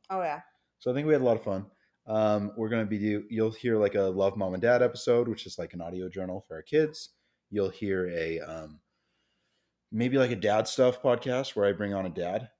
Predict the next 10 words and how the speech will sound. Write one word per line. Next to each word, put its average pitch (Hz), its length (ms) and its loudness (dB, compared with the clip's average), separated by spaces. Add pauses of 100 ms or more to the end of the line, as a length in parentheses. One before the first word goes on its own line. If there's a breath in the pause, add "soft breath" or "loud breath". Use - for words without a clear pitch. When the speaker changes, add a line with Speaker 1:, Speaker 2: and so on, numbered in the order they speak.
(160)
Speaker 2:
and 92 220 -10
we 87 180 -8
chat 87 240 -10
about 87 340 -8 (560)
dad 98 180 -12
stuff. - 260 -18 (260)
Um, 90 520 -8
and 101 120 -8
maybe 101 220 -4
Bailey, 92 400 -2